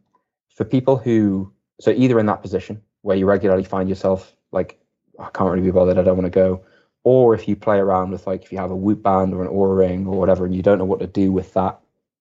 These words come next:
information, something I've done with clients in the past is you have your session, so your Monday session, and you split it into three.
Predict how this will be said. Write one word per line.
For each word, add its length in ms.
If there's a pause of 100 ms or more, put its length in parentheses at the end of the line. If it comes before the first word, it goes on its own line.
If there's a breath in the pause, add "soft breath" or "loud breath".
(160)
information, 680 (520)
something 240
I've 120
done 140
with 120
clients 340
in 40
the 60
past 340
is 120
you 80
have 420 (580)
your 140
session, 540
so 120
your 80
Monday 280
session, 440 (720)
and 100
you 60
split 260
it 40
into 180
three. 300